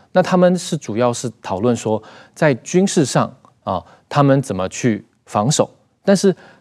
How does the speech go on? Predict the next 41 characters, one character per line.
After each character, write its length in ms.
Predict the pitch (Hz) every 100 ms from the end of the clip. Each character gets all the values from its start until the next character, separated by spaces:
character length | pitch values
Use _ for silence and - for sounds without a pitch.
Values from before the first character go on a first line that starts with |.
| _
他 140 | -
不 120 | - 160
会 160 | 196
去 120 | 165
告 160 | 151 131
诉 140 | 131
你， 160 | 113 95
就 140 | 113 113 _ _ _ -
身 300 | - 233 160
为 360 | 113 113 120 - _ _ _
家 260 | - 202 220
庭 320 | 117 95 95 -
啊， 140 | 110
或 160 | 110 135
者 80 | 113
说 120 | 135
企 260 | - 147
业 120 | 135 110
的， 300 | 101 95 - _ -
呃， 120 | 95
负 180 | 151 127
责 160 | 107
人， 220 | 98 101 98 - - -
他 180 | 190
的 120 | 208 139
事 200 | - 156
业 100 | 139
开 220 | - 123
拓 240 | 139 107
或 100 | 135
他 160 | 135 156
的 120 | 120
事 220 | - 135
业 140 | 123 113
的， 220 | 98 90 - _
呃， 140 | 104 98
各 180 | -
种 160 | 123 98
的 80 | 101
选 240 | - 95
项， 320 | - 127 104